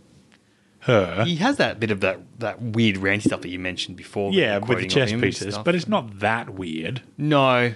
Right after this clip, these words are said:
Speaker 1: He's not,
Speaker 2: It sounds to me like,
Speaker 1: like,
Speaker 2: more of an, on the edge of,
Speaker 1: balmy.
Speaker 2: of
Speaker 1: Yeah.
Speaker 2: heading into, like,
Speaker 1: But then
Speaker 2: full-blown
Speaker 1: everyone
Speaker 2: madness.
Speaker 1: else is saying, everyone around him saying, "Oh, he's going mad, he's, he's mad." So Roche
Speaker 2: Yeah.
Speaker 1: says it, and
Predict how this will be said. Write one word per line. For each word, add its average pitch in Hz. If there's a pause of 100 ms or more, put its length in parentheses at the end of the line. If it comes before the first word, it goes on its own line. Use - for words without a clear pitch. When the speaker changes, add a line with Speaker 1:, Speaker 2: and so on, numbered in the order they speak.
(120)
Speaker 1:
He's 143
not, 175
Speaker 2:
It 147
sounds 196
to 180
me 160
like, 135
Speaker 1:
like, 120
Speaker 2:
more 131
of 117
an, 110
on 117
the 104
edge 107
of, 107
Speaker 1:
balmy. 95
Speaker 2:
of 123
Speaker 1:
Yeah. 120
Speaker 2:
heading 120
into, 127 (120)
like, 98 (120)
Speaker 1:
But -
then 127
Speaker 2:
full-blown 127
Speaker 1:
everyone 139 (120)
Speaker 2:
madness. 127
Speaker 1:
else 135
is 120
saying, 107
everyone 117
around 110
him 98
saying, 110
"Oh, 104
he's 101
going 101
mad, 104 (160)
he's, 139
he's 107
mad." 104 (480)
So -
Roche 113
Speaker 2:
Yeah. 95
Speaker 1:
says 104
it, 113
and 104